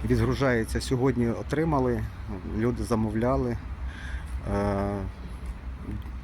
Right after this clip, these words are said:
почекали трошки, молодці. Довіри до Житомира все більше і більше. Почекали і отримали сто, сто п'ятого Соліса. Зараз будемо, будемо відгружати.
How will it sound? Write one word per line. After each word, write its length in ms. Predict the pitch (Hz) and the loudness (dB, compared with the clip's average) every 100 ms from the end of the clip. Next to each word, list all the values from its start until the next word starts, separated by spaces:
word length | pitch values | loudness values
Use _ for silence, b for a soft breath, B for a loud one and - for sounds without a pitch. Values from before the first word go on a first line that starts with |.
| - - | -6 -4
почекали 540 | 117 - - 110 131 | -2 -2 2 2 2
трошки, 400 | - 123 - 113 | 0 -2 -2 0
молодці. 640 | 113 107 104 - 120 131 131 - | 2 2 0 0 0 0 -2 -2
Довіри 420 | 104 117 127 110 | 0 2 4 2
до 140 | 117 | 0
Житомира 440 | 110 104 110 104 104 | -2 0 0 0 -2
все 200 | - 107 | -2 0
більше 360 | 117 104 104 | 2 0 -2
і 20 | |
більше. 400 | 95 117 131 123 120 B B B B - | -2 -2 -4 -4 -6 B B B B -6
Почекали 600 | 113 113 - 143 147 139 110 | -4 -4 -2 0 2 0 -2
і 180 | 127 143 B B B B - | -2 -2 B B B B -8
отримали 480 | - 123 143 120 117 | -2 2 2 2 -2
сто, 440 | - - - 92 92 - | -8 -8 -4 -4 -6 -6
сто 140 | 135 | -6
п'ятого 420 | - 135 - 123 | 0 0 2 0
Соліса. 520 | 113 - 107 101 - 95 - - | -2 -2 -2 -2 -4 -6 -8 -4
Зараз 280 | 120 123 117 123 | 0 0 0 -2
будемо, 420 | 117 117 110 107 - - | -2 0 0 -2 -2 -2
будемо 320 | 120 117 110 | 2 2 2
відгружати. 640 | 104 101 107 147 143 127 | 0 -2 -2 -2 -2 -4